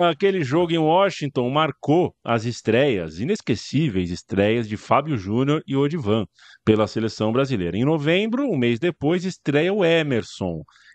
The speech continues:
que era goleiro do Atlético Mineiro na época, ele entrou no lugar do Rogério Ceni em Brasil cinco, um Rússia,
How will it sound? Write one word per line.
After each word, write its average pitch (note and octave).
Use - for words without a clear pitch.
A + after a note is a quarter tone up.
que G#2+
era A#2
goleiro C3+
do D3
Atlético C#3+
Mineiro C#3
na F2
época, A2
ele G#2+
entrou A#2+
no F#3
lugar A2+
do G2+
Rogério F#2+
Ceni A#2+
em G#2
Brasil G2+
cinco, A2+
um A#2
Rússia, D3